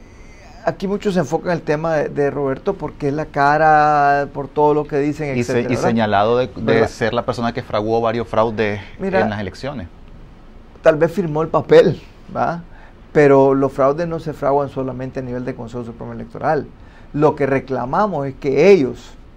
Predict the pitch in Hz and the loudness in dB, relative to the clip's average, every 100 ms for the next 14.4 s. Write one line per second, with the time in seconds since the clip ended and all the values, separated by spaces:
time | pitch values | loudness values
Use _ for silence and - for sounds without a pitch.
0 | - - - - 135 131 - 196 - 165 | -20 -20 -10 -2 0 -2 -4 -4 0 0
1 | 170 147 127 - 113 131 131 - 160 175 | 0 -2 -6 -8 -10 -6 -6 -4 0 2
2 | 156 135 175 - - - 156 143 139 117 | 2 0 -6 -14 -20 -8 -4 -2 -2 -4
3 | 127 123 120 113 147 180 110 - - - | -6 -8 -8 -2 0 0 0 -6 -20 -20
4 | - - - - 135 135 - 123 123 131 | -20 -20 -20 -8 -6 -4 -6 -6 -4 -4
5 | 131 147 120 143 180 135 - - - - | -4 -6 -4 -4 -2 -2 -6 -16 -20 -20
6 | - 117 156 156 143 143 139 123 135 165 | -12 -6 -4 -4 -6 -4 -4 -6 -4 -4
7 | 160 165 - - 233 190 170 180 147 - | 0 0 -2 -2 -2 -2 -2 -2 -4 -8
8 | 127 - - 185 185 180 180 - 131 - | -14 -14 -12 -6 -2 -2 -4 -8 -12 -12
9 | - - - 139 139 - - 131 139 185 | -18 -20 -10 -6 -6 -6 -4 -2 0 0
10 | 160 135 117 - - 117 117 113 - - | -2 -4 -8 -12 -18 -14 -14 -16 -20 -20
11 | 120 120 123 123 139 143 143 135 156 160 | -20 -18 -14 -12 -12 -10 -10 -10 -4 -2
12 | 117 117 - - - 143 139 143 135 - | -4 -8 -20 -20 -4 -2 -2 -4 -4 -6
13 | 131 127 127 143 160 170 165 127 123 117 | -10 -8 -10 -4 0 0 0 -8 -8 -10
14 | 120 135 117 | -10 -12 -12